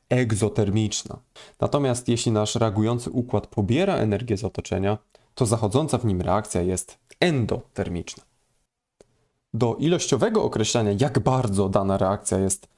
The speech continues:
egzo- czy endotermiczna, wykorzystujemy pojęcie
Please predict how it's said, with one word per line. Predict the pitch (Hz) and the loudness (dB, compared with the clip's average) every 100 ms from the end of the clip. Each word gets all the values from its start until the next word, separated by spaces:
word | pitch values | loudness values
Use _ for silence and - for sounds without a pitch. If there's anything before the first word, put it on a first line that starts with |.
| _ _ | _ _
egzo- | 127 120 98 95 95 | 0 0 2 0 0
czy | - 92 87 - - | -2 -2 -2 -6 -2
endotermiczna, | 143 147 113 - 98 92 - 110 175 196 - - _ _ | 0 2 0 0 0 -2 -2 -2 -2 -4 -18 -20 _ _
wykorzystujemy | 120 123 101 - 107 139 147 135 135 - _ | -2 0 -2 0 0 2 2 0 -4 -16 _
pojęcie | - 101 107 110 - 101 | -6 0 0 0 -2 -2